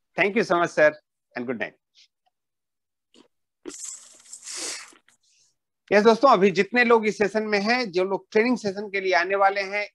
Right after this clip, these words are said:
एट फ़ोर्टी फ़ाइव पे से login होता है उसका, आप लोग training session में जरूर जुड़ जाएं और फिर हम लोग मिलते हैं अगले session में। Thank you so much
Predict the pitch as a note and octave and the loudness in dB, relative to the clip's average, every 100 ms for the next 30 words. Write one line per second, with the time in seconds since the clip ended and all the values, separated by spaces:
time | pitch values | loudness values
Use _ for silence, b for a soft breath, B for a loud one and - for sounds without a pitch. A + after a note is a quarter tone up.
0 | - G3+ - F#3 F#3 E3 E3+ E3 - E3+ | -4 -4 -2 0 0 2 2 2 4 6
1 | D#3 - _ _ _ - D3 F3 D3 C3 | 6 4 _ _ _ -20 -4 2 4 2
2 | G#2+ - C#3 C#3+ D#3+ F3+ F#3 G3 F3+ F#3 | 0 -4 0 2 4 2 2 2 2 0
3 | E3 G3+ G#3 _ - C#3+ C#3+ - D#3 F3 | 0 -2 -2 _ -8 -6 -6 -6 -4 -4
4 | D#3+ E3+ E3+ C#3 A2 F#3 E3+ F#3+ F#3 G3+ | -6 -6 -4 -2 2 2 2 0 2 0
5 | A3+ _ b _ _ - B2+ C3 C3 - | -2 _ b _ _ 2 2 2 -2 -4
6 | B3 G#3+ G3+ F#3+ E3 D#3 D#3+ C#3+ C#3 _ | 0 2 2 -2 -4 -4 -4 -4 -6 _
7 | - D3 C#3+ B2+ A#2 G#2+ E2+ - F#3+ G#3 | -4 0 0 -2 -6 -4 -4 2 4 4
8 | F#3+ D#3+ D3 | 4 4 4